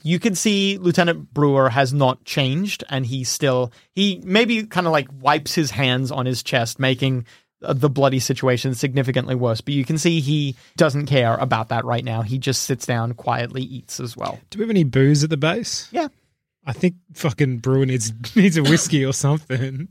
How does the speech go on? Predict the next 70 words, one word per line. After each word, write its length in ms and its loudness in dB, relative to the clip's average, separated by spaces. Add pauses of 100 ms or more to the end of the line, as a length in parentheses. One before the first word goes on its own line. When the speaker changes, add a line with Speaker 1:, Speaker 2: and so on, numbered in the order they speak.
Speaker 2:
He's 120 -4
Speaker 1:
All 40 4
Speaker 2:
had 100 6
Speaker 1:
right. 40 2
Speaker 2:
a 60 -2
rough 160 -8
day. 180 -6
Speaker 1:
You 140 -2
can 160 -4
go 160 4
into, 600 2
it'll 160 2
be 140 -2
kept 220 -2
in 80 0
the 80 -6
kitchen. 340 -6
You 80 -6
can 140 0
go 100 6
Speaker 2:
Yeah. 60 4
Speaker 1:
get 160 2
a 40 -2
drink 260 -4
if 120 -12
you 80 -2
want. 160 0
Speaker 2:
All 60 -6
right. 140 -8 (100)
Yeah, 200 -10
I'll 60 -10
do 200 -10
that. 240 -14
Speaker 1:
What 200 4
would 140 -2
you 60 -6
get? 220 0 (640)
Speaker 2:
Uh, 380 6
yeah, 180 4
do 100 -4
we 60 4
have 80 2
any 120 0
whiskey 260 -2
or 40 -6
anything 180 -4
like 100 -8
that? 160 -2
Speaker 1:
Yeah, 140 -12
whiskey, 320 -2
absolutely. 400 0 (100)
Speaker 2:
Fuck 220 -14
yeah, 160 -14
that's 160 -16
what 100 -12
I 40 -14
get. 200 -16 (200)
Speaker 1:
All 60 0
right, 140 2
you 100 0
bring 200 2
some 140 0
whiskey 240 0
back. 420 2 (340)
You 440 -4
pour 480 2
some 200 -6
out 180 -2
for 120 -2
everyone. 360 -4